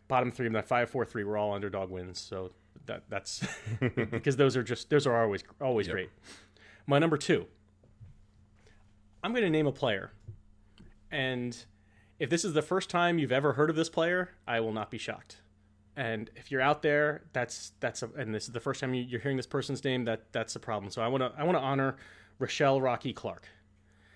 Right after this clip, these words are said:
Speaker 1: who retired, uh, this year from international play.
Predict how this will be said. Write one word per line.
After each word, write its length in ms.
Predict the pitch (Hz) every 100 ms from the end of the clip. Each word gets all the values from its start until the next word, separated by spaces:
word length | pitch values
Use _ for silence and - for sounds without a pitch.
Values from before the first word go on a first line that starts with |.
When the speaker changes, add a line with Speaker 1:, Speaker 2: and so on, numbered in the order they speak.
| - - - _ -
Speaker 1:
who 380 | 139 127 120 - 156
retired, 580 | 127 151 156 131 117 - - _ _ 120
uh, 160 | 113
this 240 | 107 107 113
year 200 | 101 101
from 200 | 127 113
international 480 | 120 113 107 127
play. 320 | 107 107 92